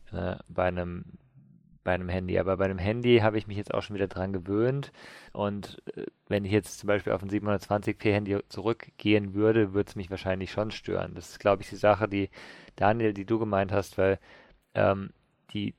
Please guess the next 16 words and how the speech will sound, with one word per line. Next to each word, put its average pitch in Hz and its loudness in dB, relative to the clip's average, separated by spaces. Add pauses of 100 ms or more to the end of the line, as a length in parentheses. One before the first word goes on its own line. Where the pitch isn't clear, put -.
die 107 -2
Leute, 113 6
die 104 2
das 104 4
spielen, 110 2
die 101 0
spielen 110 2
ja 98 4
alle 104 4
wahrscheinlich, 101 0
oder 90 -2
sehr 104 4
viele 120 8
an 101 -2
vier 101 0
K 101 4